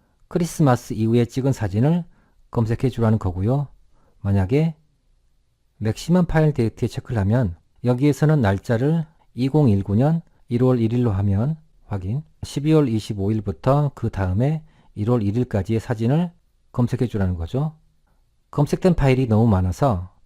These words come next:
원하는 파일을 찾기가 힘들 때는, 어, 이렇게 날짜 옵션을 이용하면 좋을 것 같습니다. 이제 검색된 사진을 복구하면 되겠죠. 원하는 사진을 이렇게 체크할 수가 있고요. 아니면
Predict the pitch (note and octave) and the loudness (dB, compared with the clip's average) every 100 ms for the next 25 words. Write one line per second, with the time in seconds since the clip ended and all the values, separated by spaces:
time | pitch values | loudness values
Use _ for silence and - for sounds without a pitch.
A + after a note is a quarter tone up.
0 | _ _ - A#2 B2 A#2+ A#2+ B2+ B2 B2+ | _ _ -2 4 4 4 2 0 -2 -2
1 | - C3 A#2+ A2+ B2 C#3+ F#2+ G2+ D3+ E3 | -6 -4 -2 -2 -2 -4 -2 0 -2 -4
2 | _ _ _ _ _ - F#2 G#2+ A#2 - | _ _ _ _ _ -14 -8 -6 -6 -2
3 | G#2 C3+ D#3 _ _ _ - G2+ G2+ C3+ | -2 -2 -6 _ _ _ -4 -2 0 0
4 | G2 - B2+ B2 G2+ F#2+ G2+ B2 - G2 | 0 -2 -2 0 0 0 0 -2 -4 -6
5 | - F#2+ - G2+ F2+ G2 G2 _ _ _ | -6 -8 -6 -6 -6 -8 -10 _ _ _
6 | _ _ _ _ _ _ A#2 G#2+ B2+ B2 | _ _ _ _ _ _ -6 2 2 2
7 | A#2 - - D3 C#3+ D#3+ D#3+ - A2+ B2 | -2 -10 -4 -2 0 0 0 0 -2 0
8 | D3 D3+ G2+ - A#2+ B2 F#2+ G#2 - F#2+ | 0 0 -2 0 2 0 -2 -4 -4 -4
9 | A#2 D3 _ _ _ _ _ _ _ - | -4 -6 _ _ _ _ _ _ _ -4
10 | B2+ D3 C#3+ C#3 A#2 A#2+ A#2+ G#2+ A2 A2+ | 2 4 4 0 -2 0 -2 -2 -4 -6
11 | - - D3 - G#2 F2+ - A2 D3 C#3 | -8 -4 -4 -2 -4 -4 -4 -2 -2 -6
12 | _ _ _ F#2+ G2 G2 B2 D#3 | _ _ _ -4 0 2 2 0